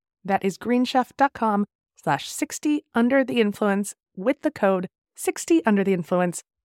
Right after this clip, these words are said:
to get sixty percent off, plus twenty percent off your next two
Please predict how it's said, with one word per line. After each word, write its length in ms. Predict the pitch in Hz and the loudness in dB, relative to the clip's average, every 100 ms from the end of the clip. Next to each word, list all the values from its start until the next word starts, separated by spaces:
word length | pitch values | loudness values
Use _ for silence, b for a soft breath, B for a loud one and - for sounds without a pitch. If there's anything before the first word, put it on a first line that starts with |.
| - | -12
to 80 | |
get 160 | 165 151 | -8 -6
sixty 300 | - 160 - | -6 -6 -4
percent 320 | 208 233 294 | -4 -2 0
off, 400 | 320 233 226 - _ _ _ _ | 2 2 0 -10 _ _ _ _
plus 280 | - 151 - | -2 -2 -4
twenty 260 | - 220 220 | -6 -4 -2
percent 300 | 269 254 226 | 0 2 2
off 280 | 170 - - | 2 -2 -6
your 140 | 196 | -4
next 320 | 175 151 - | -4 -6 -12
two 300 | - 147 135 | -6 -4 -4